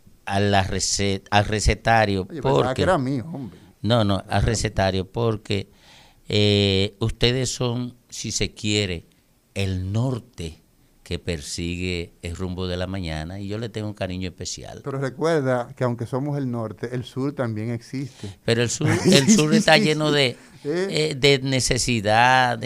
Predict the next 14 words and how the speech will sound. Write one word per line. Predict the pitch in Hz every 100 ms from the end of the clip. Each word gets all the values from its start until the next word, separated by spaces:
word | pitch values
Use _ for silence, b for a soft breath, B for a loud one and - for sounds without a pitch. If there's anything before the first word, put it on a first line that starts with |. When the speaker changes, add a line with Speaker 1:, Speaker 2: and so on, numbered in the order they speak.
| 131
Speaker 1:
de |
Speaker 2:
Mucho. | 202 170
Speaker 1:
dolores, | 120 117 117 120 127 123 117 110 -
de | 117
Speaker 2:
Sí. | 110
Speaker 1:
precariedades. | 117 110 110 110 110 101 113 120 120 110 113 - - - -
Speaker 2:
Así | 139 143 185 180
mismo | 185 180 175
está | 156 147
nuestro | 156 147 151
país. | 131 110 104 104 117
Nuestro | 107 120
país | 117 120
está, | 131 135 135 139